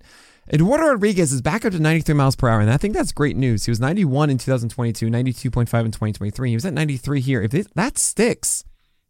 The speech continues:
uh, I'm gonna be putting out a, another group of sleepers later this week. Uh, five of them.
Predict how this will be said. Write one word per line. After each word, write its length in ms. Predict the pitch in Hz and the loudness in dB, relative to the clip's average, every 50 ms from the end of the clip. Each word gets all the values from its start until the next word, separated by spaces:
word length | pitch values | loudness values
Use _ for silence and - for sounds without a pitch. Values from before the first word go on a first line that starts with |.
| _ _ - | _ _ -4
uh, 340 | - 135 131 127 127 123 - | 0 0 2 2 2 2 2
I'm 200 | - 135 160 190 | 2 2 2 2
gonna 180 | 196 220 220 196 | 2 2 2 2
be 40 | - | 2
putting 260 | - - 185 180 156 - | 2 2 2 2 0 0
out 240 | - 147 147 143 - - - | 0 0 0 0 -2 -2 -2
a, 360 | 135 135 135 135 135 131 123 - - _ _ - | 0 2 2 2 0 0 -2 -6 -10 _ _ -4
another 600 | 120 120 123 131 143 156 175 180 175 170 165 151 | 0 2 2 2 2 2 2 2 2 2 2 0
group 320 | 131 107 131 147 151 - | 0 2 2 2 2 2
of 120 | 113 131 - | 0 -2 -2
sleepers 480 | - - 143 139 117 - 117 113 101 | -2 -2 0 0 0 0 -2 -2 0
later 240 | 107 117 120 113 120 | 0 2 2 2 2
this 220 | 110 113 107 - | 0 0 -2 -2
week. 360 | 104 98 104 110 113 - - - - _ _ _ _ _ - | -2 -2 -2 -2 -2 -4 -8 -16 -20 _ _ _ _ _ -4
Uh, 80 | 107 | -4
five 380 | 104 - - 135 131 135 143 135 | -4 -2 -2 0 0 2 2 0
of 100 | 147 135 | 0 0
them. 360 | 131 139 135 135 139 135 127 | 2 2 2 2 0 0 -2